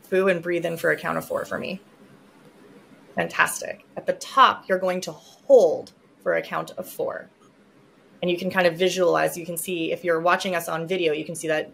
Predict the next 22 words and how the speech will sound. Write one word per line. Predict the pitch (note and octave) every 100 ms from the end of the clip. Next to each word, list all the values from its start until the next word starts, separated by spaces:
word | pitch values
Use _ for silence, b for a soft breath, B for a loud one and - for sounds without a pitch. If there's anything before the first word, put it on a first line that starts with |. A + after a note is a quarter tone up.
| -
uh, | E3+ D#3
Fu | D3 G3
is | F3 E3
moving | F3 F3+ E3+
his | E3+ -
finger | E3 D#3
to | D3+
the | D3+
left. | C#3+ C#3 G#3+ -
Hold | G3+ F#3
your | E3
breath | D3+ F3
really | F3 D#3+
long | C#3+ D3
now | C3
for | - -
me | - G#3+ A4+ C5+ B4+ C#5 - B4
<laughs> | - C5 C5 A#4 G#4 F4+
while | A3+ G#3+
I | G3+
explain | F#3 F3+ - F3+ E3
this. | D#3+ G3+